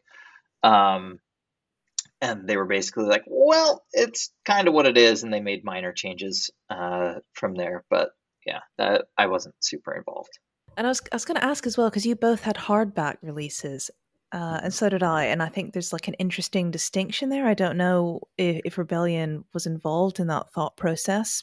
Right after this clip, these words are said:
Speaker 2: but Scott and I talked to the, you know, in our bookseller chat last week, one of the things they said is that hardback is a very difficult sell for debut authors, and it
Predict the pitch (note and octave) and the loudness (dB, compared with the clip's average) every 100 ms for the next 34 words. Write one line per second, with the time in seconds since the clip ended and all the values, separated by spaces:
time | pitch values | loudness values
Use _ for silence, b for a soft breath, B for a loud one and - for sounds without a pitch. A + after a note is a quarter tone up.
0 | - D3+ D3+ - B B B B - G3 | -4 -2 -2 -4 B B B B 2 2
1 | F3+ E3 - G#3 F3+ - E3+ D#3 - E3 | 4 0 -2 0 0 0 0 0 0 -4
2 | D3 D3 - D#3 - D#3+ D3+ - E3 - | -4 -6 -6 -6 -6 -4 -4 -4 -4 -6
3 | D#3 - D#3+ F3 E3 D#3+ E3+ D#3+ D3+ - | -8 -8 -6 -4 -6 -4 -6 -6 -8 -4
4 | G3 F#3+ - - - D#3+ D#3+ F3+ - F3+ | -2 -2 -4 -8 -8 -4 -2 -2 -2 -6
5 | - - - E3+ E3+ B2 E3+ F3+ F3 D#3+ | -8 -10 -14 -14 -12 -10 -8 -8 -8 -8
6 | F3+ - - - - - F3+ F#3+ - E3+ | -10 -10 -10 -8 -8 -4 -2 -2 -6 -10
7 | E3+ D#3+ D#3+ D#3+ D#3+ E3 - - - - | -12 -8 -6 -6 -6 -8 -8 -8 -8 -10
8 | D#3+ | -12